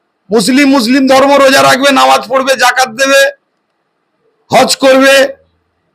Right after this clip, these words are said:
ছেলে মেয়ের বিয়ে দেবে। তার কারণ তার পাঁচটা জা-, ব্যাপার। হিন্দু ধর্মে হিন্দু ধর্মের পূজা আচার্য করবে। আমি বিভিন্ন পূজায় যাই, বিভিন্ন পূজার কমিটিতে আছি।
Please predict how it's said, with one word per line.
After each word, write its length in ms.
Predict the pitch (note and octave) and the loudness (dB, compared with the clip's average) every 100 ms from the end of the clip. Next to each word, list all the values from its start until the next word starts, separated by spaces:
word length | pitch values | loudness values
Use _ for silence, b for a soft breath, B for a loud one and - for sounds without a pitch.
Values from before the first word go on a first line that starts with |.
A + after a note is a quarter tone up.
| _ _ _ _ _ - | _ _ _ _ _ -4
ছেলে 220 | A#3+ C4 | 0 2
মেয়ের 240 | C4 C4 | 2 0
বিয়ে 200 | A3+ C4+ | 2 2
দেবে। 400 | C4+ C4+ C4 B3+ - - _ _ | 2 2 2 2 0 -10 _ _
তার 160 | B3 - | -2 0
কারণ 380 | A#3 B3 B3 C4 _ _ - | 0 0 0 -4 _ _ -4
তার 160 | A#3+ A#3 | -2 -2
পাঁচটা 380 | A#3 - - | -2 -4 -4
জা-, 220 | A3 A3 - - | -2 -2 -6 -6
ব্যাপার। 340 | G3 G3+ F#3+ - - b b b b _ _ _ _ - | -4 0 0 -2 -10 b b b b _ _ _ _ -4
হিন্দু 260 | D#3 A3 | -2 0
ধর্মে 300 | C4+ D4+ D#4 | 2 2 2
হিন্দু 260 | D4 C#4+ D4+ | 2 2 2
ধর্মের 280 | D4 D4+ C4+ | 2 2 0
পূজা 200 | A3+ C#4+ | -2 0
আচার্য 380 | C#4+ C#4 C#4+ C4 | 0 0 -2 -2
করবে। 400 | A#3+ C#4+ C#4+ C#4 C#4 _ _ - | 0 0 0 -2 -4 _ _ -4
আমি 180 | A#3+ | -2
বিভিন্ন 460 | B3+ A#3 A#3+ C#4+ D4+ | 0 0 2 2 0
পূজায় 360 | C#4 C#4 D4 C#4+ | -2 0 2 2
যাই, 140 | D4 | 0
বিভিন্ন 380 | B3 B3+ C4+ C#4+ | 0 0 2 0
পূজার 340 | B3+ C4 C#4 | 0 0 0
কমিটিতে 460 | B3+ A#3+ C4 C4+ D4 | 0 -2 -2 -2 0
আছি। 380 | C#4+ - C4 | 0 -2 -8